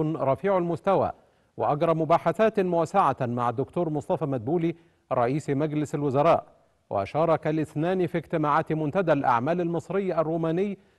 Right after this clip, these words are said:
واتفقا على ترتيبات الدورة الرابعة للجنة المشتركة للتعاون الاقتصادي والعلمي والفني، والتي من المقرر عقدها خلال العام الجاري في العاصمة الرومانية بوخارست. تعود العلاقات المصرية الرومانية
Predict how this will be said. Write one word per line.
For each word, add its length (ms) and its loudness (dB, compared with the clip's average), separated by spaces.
واتفقا 680 2
على 320 2
ترتيبات 540 -2
الدورة 520 0
الرابعة 480 0
للجنة 560 -2
المشتركة 720 -2
للتعاون 640 2
الاقتصادي 800 -2
والعلمي 520 0
والفني، 540 -2
والتي 300 0
من 140 0
المقرر 680 2
عقدها 520 2
خلال 420 -2
العام 320 0
الجاري 580 -2
في 120 -8
العاصمة 580 0
الرومانية 600 -2
بوخارست. 720 -2
تعود 280 2
العلاقات 540 4
المصرية 580 0
الرومانية 580 0